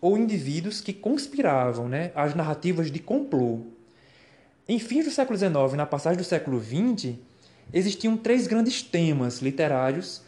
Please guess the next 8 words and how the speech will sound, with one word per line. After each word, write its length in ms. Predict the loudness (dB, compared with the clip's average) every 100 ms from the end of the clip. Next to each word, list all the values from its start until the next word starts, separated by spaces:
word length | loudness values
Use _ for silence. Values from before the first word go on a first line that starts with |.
| -20 -10
associados 680 | -4 0 0 0 2 2 2
à 40 | 2
narrativa 380 | 0 0 0
do 80 | 0
complô. 540 | -2 -2 2 2 2 -2 -12 -20 -20 -20 -6
Havia 520 | 0 0 0 0 0
a 140 | 0 -4
conspiração 1000 | -2 -2 0 2 2 0 -4 -2 -4